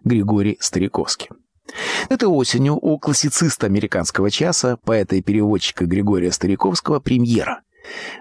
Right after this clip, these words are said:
Вышел в свет его перевод четырех песен из "Одиссеи" Гомера. Для меня явление этой небольшой книги —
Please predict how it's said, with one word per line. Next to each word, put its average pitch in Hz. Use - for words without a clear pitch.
Вышел 127
в 95
свет 165
его 107
перевод 110
четырех 107
песен 113
из 101
"Одиссеи" 90
Гомера. 95
Для 135
меня 180
явление 139
этой 120
небольшой 120
книги — 165